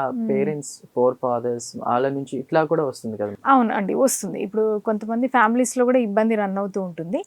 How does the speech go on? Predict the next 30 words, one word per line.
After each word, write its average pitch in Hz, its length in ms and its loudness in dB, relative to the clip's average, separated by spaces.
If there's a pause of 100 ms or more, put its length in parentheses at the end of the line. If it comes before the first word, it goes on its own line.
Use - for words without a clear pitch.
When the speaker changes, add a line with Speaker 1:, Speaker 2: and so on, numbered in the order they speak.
(120)
Speaker 2:
మ్మ్. 240 220 0
Speaker 1:
అదేనండి, 269 380 2
వాళ్ళు 240 200 4
ఎప్పుడైతే 311 380 4
డైట్ 247 380 8
కరెక్ట్ 285 360 6
చేసుకుంటారో 277 540 2
వాళ్ళు 269 200 0
చాలా 247 300 6
మటుకు 269 300 0
ఇబ్బందులు 226 400 0
వాళ్ళకి 208 200 -2
Speaker 2:
తగ్గుతాయి. - 160 -4
Speaker 1:
తగ్గిపోతాయి. 156 480 0 (320)
So, 269 120 0
మొదటి 240 380 4
దశలో 277 360 2
ఎప్పుడైతే 240 380 0
వాళ్ళకు 220 400 0
ఈ 220 180 0
కాన్‌స్టిపేషన్ 208 720 -2
రిలేటెడ్ 202 420 -2
కానీ 202 280 -4
జీర్ణశయ 254 540 2
రిలేటెడ్ 214 460 -2
ప్రాబ్లమ్స్ 208 520 2
ఉన్నప్పుడే 226 440 2
వాళ్ళ 285 200 8
ఆయుర్వేదం 247 440 6
వాడుకోగలిగితే 214 720 2